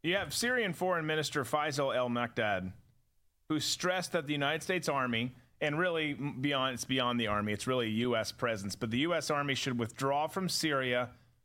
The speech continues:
before it is forced out. Our country is so weak that we're getting pushed around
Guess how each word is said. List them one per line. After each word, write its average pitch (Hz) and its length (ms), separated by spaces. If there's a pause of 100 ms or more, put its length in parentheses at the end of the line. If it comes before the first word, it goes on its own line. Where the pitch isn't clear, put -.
(220)
before 147 640
it 143 160
is 123 220
forced - 920 (680)
out. - 480 (1300)
Our 147 100
country 190 380
is 139 80
so 190 220
weak 185 340
that 151 120
we're 147 140
getting 143 300
pushed - 360
around 143 560